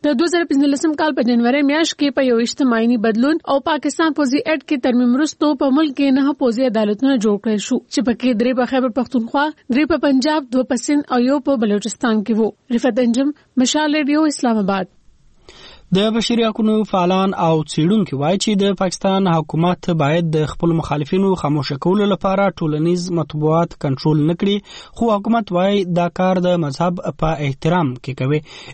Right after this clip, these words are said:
Speaker 2: اسلام آباد تېره اونۍ پر ټولنیزو مطبوعاتو د مذهب سپکاوي مواد خپرېدو مخنیوي لپاره د اسلامي هیوادونو سفیران هم ورغوښتي وو.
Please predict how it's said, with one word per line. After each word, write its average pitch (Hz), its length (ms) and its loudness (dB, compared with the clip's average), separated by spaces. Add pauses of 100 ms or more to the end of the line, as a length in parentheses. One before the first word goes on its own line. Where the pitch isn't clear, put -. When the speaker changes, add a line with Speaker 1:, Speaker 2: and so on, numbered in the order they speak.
(140)
Speaker 2:
اسلام 190 260 0
آباد 202 340 0
تېره 185 460 -2
اونۍ 165 560 0
پر 151 260 -2
ټولنیزو 170 480 0
مطبوعاتو 156 720 0
د 185 320 0
مذهب 156 340 -2
سپکاوي 165 540 0
مواد 165 500 0
خپرېدو 151 440 0 (500)
مخنیوي 185 420 0
لپاره 175 340 0
د 147 100 -2
اسلامي 175 380 0
هیوادونو 165 540 0 (100)
سفیران 170 460 0
هم 165 100 0 (300)
ورغوښتي 135 600 -2
وو. 135 140 -2